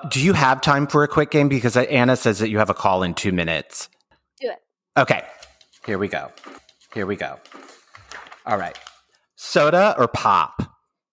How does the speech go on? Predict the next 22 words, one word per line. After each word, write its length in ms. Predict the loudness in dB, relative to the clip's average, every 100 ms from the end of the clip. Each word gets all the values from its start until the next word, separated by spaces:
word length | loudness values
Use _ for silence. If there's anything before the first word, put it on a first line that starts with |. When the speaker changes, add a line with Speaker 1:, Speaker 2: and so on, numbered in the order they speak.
| _ _ _ -6
Speaker 2:
Pop. 520 | -2 0 0 -4 -14 -20 _ _ _ _
Get 140 | -2 0
Speaker 1:
Mu- 40 |
Speaker 2:
real. 260 | 2 2 0 -10 -4
Speaker 1:
<laughs> 280 | -4 -4 -4
musical 500 | 0 2 2 2 2 2
or 100 | -2
play? 480 | -2 -4 -4 -8 -14 _ _ _ _ _ _ _ _ _ _ _
Speaker 2:
Musical. 500 | 2 2 0 -6 -14 _ _ _ _ 0
Speaker 1:
R 240 | 2 2
V 300 | 0 -2 0
or 140 | -2 -4
tent? 500 | -6 -10 -10 -18 -20 _ _ _ _ _ _
Speaker 2:
R 200 | 0 0
V. 400 | -2 -2 -2 -6 _ _ _ _
Speaker 1:
Favorite 460 | _ 2 4 2 2
vegan 320 | 0 0 2
restaurant 400 | 0 0 0 0
in 60 | -2
L 160 | -6
A? 200 | -6 -8 -14 _ _ _ _ _ _ _ -6
Speaker 2:
Sage 840 | 0 0 2 2 2 -2 -8 -12